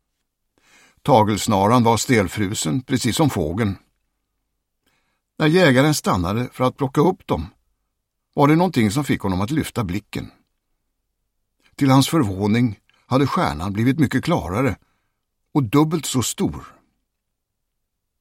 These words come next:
Ren tittade ut ur vindskyddet vid flodbanken. "Kom igen, Torak!" ropade hon irriterat. "Vi måste sätta fart."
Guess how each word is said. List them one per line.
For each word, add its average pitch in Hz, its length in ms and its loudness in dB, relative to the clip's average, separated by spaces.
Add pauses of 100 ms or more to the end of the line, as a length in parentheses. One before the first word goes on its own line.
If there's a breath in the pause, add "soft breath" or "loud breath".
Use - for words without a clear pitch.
(1400)
Ren 131 480 6 (200)
tittade 139 360 2
ut 120 240 0
ur 123 80 2
vindskyddet 110 800 0
vid 110 200 -2
flodbanken. 80 680 -6 (840)
"Kom 202 200 4
igen, 196 240 4
Torak!" 87 560 -8 (640)
ropade 98 340 -2
hon 98 140 -2
irriterat. 95 640 -4 (220 soft breath)
"Vi 202 100 2
måste 214 260 4
sätta 214 240 0
fart." - 460 -4